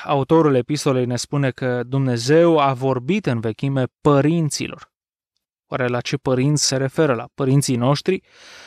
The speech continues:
Cred eu că este vorba mai degrabă de Avram, Isaac, Iacov, Iosua, Moise, David, Isaia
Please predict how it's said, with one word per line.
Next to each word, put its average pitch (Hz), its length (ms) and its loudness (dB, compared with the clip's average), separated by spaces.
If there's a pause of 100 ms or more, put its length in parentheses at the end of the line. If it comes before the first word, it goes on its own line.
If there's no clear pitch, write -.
(540)
Cred 226 220 0
eu 208 200 4
că 190 120 -4
este 165 200 0
vorba 151 360 4
mai 139 160 2
degrabă 143 400 2
de 135 100 0
Avram, 139 600 0
Isaac, 151 520 -2
Iacov, 143 560 0
Iosua, 156 720 0
Moise, 147 760 -2
David, 135 600 0
Isaia 147 720 -2